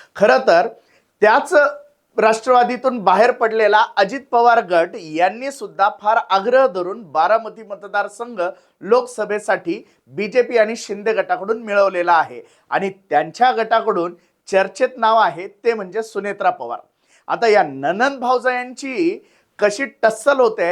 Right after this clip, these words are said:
हा महाराष्ट्रासाठी चर्चेचा विषय ठरत असताना आता विजय शिवतारे यांनी या मतदारसंघातून निवडणूक लढायचं ठरवलंय. पक्षाने आशीर्वाद दिला तर पक्ष आणि नाही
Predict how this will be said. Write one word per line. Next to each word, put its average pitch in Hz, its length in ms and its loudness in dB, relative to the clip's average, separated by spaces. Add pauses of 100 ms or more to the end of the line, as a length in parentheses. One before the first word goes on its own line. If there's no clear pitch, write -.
(160)
हा - 200 0
महाराष्ट्रासाठी 208 800 -2 (120)
चर्चेचा 247 440 -4
विषय 226 260 -4 (140)
ठरत 269 280 2
असताना 196 520 0 (340)
आता 220 500 2
विजय 151 400 0
शिवतारे 220 600 0
यांनी 170 540 -6 (240)
या 180 200 4
मतदारसंघातून 220 1080 -2
निवडणूक 202 420 -4
लढायचं 165 420 -6 (120)
ठरवलंय. 139 360 -4 (680)
पक्षाने 247 480 2
आशीर्वाद 233 580 2
दिला 208 260 0
तर 226 180 -6 (140)
पक्ष 285 280 -2
आणि 185 480 -2
नाही 196 640 -2